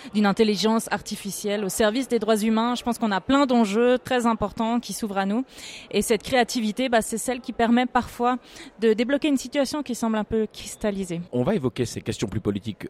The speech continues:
Speaker 2: tout à l'heure, mais peut-être une question de, d'intégration ici. Il y a des systèmes de mentees, hein, de, de, de mentors pour les petits nouveaux. Est-ce que vous avez quelqu'un qui vous accompagne ou il n'y a pas ce système qui est prévu
Speaker 1: Si,
Speaker 2: pour
Speaker 1: si,
Speaker 2: vous ?
Speaker 1: on a un, un système de marrainage ou parrainage. Euh, moi, c'est Valérie Piller-Carrard qui est ma marraine.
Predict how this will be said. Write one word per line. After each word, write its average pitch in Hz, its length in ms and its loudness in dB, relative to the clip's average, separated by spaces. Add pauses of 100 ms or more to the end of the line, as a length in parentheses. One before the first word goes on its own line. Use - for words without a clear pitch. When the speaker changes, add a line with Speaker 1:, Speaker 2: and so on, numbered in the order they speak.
Speaker 2:
tout 110 140 -6
à 110 80 2
l'heure, 160 120 2
mais 151 100 0
peut-être 139 380 -4
une 110 100 -4
question 113 360 -6
de, 101 140 -2 (460)
d'intégration 117 680 -2
ici. 165 280 -8
Il 143 140 -6
y 143 40 6
a 147 40 6
des 156 100 0
systèmes 160 380 -4
de 127 100 2
mentees, 120 580 -2
hein, 107 100 0
de, 101 160 0
de, 101 220 0
de 101 120 -2
mentors 117 580 2
pour 117 140 -4
les 117 80 2
petits 123 200 -6
nouveaux. 135 180 2
Est-ce - 80 -4
que 160 80 -4
vous 131 140 -2
avez 143 160 0
quelqu'un 175 280 -4
qui 170 100 -8
vous 143 160 -2
accompagne 151 420 -2
ou - 40 -2
il 143 40 0
n'y 127 40 6
a 113 60 2
pas 117 140 -2
ce 110 140 -8
système 113 320 -4
qui - 100 -6
est 95 40 -2
prévu 104 320 -4
Speaker 1:
Si, 285 60 -6
Speaker 2:
pour 104 100 -4
Speaker 1:
si, 247 120 0
Speaker 2:
vous ? 220 80 4
Speaker 1:
on 208 100 0
a 190 40 0
un, 180 480 -2
un 196 100 -4
système 214 420 -2
de 175 360 2
marrainage 226 800 2
ou 196 60 -4
parrainage. 233 760 0
Euh, 190 140 -4
moi, 208 160 -4
c'est 190 240 -8
Valérie 202 520 -2
Piller-Carrard 208 720 -6
qui 208 100 -10
est 180 40 -4
ma 170 100 -4
marraine. 208 460 -2